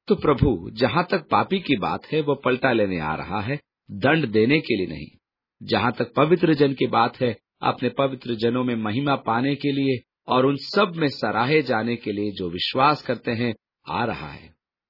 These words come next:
प्रकाशित वाक्य के पांचवें अध्याय में लिखा है, "तू महिमा व आदर, राज्य, अधिकार, सिंहासन पाने के योग्य है।" ग्यारहवीं आयत में लिखा है, "इसलिए हम सदा तुम्हारे निमित्त प्रार्थना भी करते हैं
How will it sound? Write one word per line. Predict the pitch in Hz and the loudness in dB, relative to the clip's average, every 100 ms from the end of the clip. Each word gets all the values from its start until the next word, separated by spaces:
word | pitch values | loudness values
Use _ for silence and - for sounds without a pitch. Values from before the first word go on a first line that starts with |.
| _ | _
प्रकाशित | - 113 123 123 120 113 | -6 -2 -2 -2 -4 -4
वाक्य | 123 127 127 | -4 -4 -6
के | 127 | -6
पांचवें | 120 127 131 131 | -4 -4 -4 -6
अध्याय | 110 87 107 156 | -8 -6 -4 -2
में | 156 | -2
लिखा | 113 - 104 | -4 -4 -8
है, | 85 76 _ _ _ | -8 -12 _ _ _
"तू | - | -2
महिमा | 110 98 104 160 151 147 | -2 -2 -2 -2 0 0
व | 135 127 - | 0 -2 -4
आदर, | 107 113 82 76 - _ _ - | -4 -4 -6 -12 -16 _ _ -10
राज्य, | 90 107 143 135 104 98 - _ - | -4 2 2 2 -4 -10 -10 _ -2
अधिकार, | 117 120 120 151 156 123 104 _ _ | 0 0 0 0 2 0 -6 _ _
सिंहासन | - 135 120 175 185 - 139 - _ - | -6 -4 2 2 2 -2 -4 -6 _ -8
पाने | 95 107 113 | -4 -2 -4
के | 101 | -4
योग्य | 85 85 101 82 71 | -4 -4 -4 -6 -14
है।" | - _ _ _ _ _ _ _ _ _ _ _ _ _ _ _ - | -14 _ _ _ _ _ _ _ _ _ _ _ _ _ _ _ -6
ग्यारहवीं | 107 113 110 120 | -2 0 0 0
आयत | 123 117 | -2 -2
में | 120 | -4
लिखा | 113 - | -4 -4
है, | 107 85 73 _ _ _ 196 | -6 -6 -14 _ _ _ -4
"इसलिए | 196 202 165 | 0 2 4
हम | 156 | 2
सदा | 151 - 123 131 139 | -4 -2 0 4 2
तुम्हारे | - 113 107 120 117 | 2 0 2 4 4
निमित्त | 107 107 - | 2 -2 -4
प्रार्थना | - 98 104 113 117 120 | -4 0 0 -2 -4 -2
भी | 131 | -2
करते | - 85 - | -4 -6 -4
हैं | 101 98 95 | -6 -4 -8